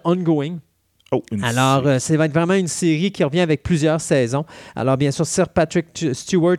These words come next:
Speaker 1: est embarqué dans ce projet-là. Euh, la production devrait commencer en avril pour une première, soit à l'automne de, de l'année prochaine ou au printemps deux mille vingt. Donc, The Picard, ça s'en vient. C'est pas une mini-série, mais bien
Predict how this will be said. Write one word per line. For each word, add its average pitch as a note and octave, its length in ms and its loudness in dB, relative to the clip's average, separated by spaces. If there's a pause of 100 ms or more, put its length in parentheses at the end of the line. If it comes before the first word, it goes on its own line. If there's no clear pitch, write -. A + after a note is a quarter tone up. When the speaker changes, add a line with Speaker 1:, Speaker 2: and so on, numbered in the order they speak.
(100)
Speaker 1:
est E3+ 220 0
embarqué D3+ 320 -2
dans D3+ 140 -2
ce - 80 -16
projet-là. C3 440 0 (300)
Euh, B2+ 500 2
la C#3+ 120 0
production E3 400 0
devrait D#3 180 2
commencer D3 340 -2
en D#3+ 140 0
avril D3 460 2
pour D3+ 280 0
une D#3 120 -2
première, E3 600 0
soit G3+ 440 -2 (100)
à D#3 100 0
l'automne D#3+ 480 0
de, D3 120 2
de C3+ 260 -6
l'année C3 200 0
prochaine D#3 520 0
ou E3+ 220 2 (280)
au D#3+ 120 2
printemps C#3+ 420 -2
deux C3 140 2
mille A2 180 -4
vingt. A2+ 160 -4 (240)
Donc, D3+ 360 0
The D3+ 240 2
Picard, G3+ 480 2 (120)
ça - 240 0
s'en D#3 280 2
vient. D3+ 220 2
C'est D3 220 0
pas D3 300 2
une C3+ 240 2
mini-série, C3 500 0
mais C3 140 0
bien C3 160 0